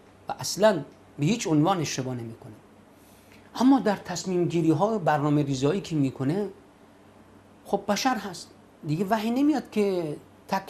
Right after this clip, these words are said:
تک مسائل و جلو فکر نبی رو بگیره و به نبی هیچ اراده‌ای و اختیاری نده و فقط باید مثل یک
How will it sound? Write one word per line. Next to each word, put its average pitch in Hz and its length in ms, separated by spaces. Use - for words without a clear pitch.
تک 247 300
مسائل 185 840
و 175 180
جلو 185 400
فکر 202 520
نبی 160 360
رو 170 120
بگیره 160 460
و 151 180
به 139 140
نبی 147 300
هیچ - 400
اراده‌ای 165 540
و 165 80
اختیاری 170 580
نده 160 460
و 175 340
فقط 214 540
باید 202 280
مثل 165 300
یک 170 400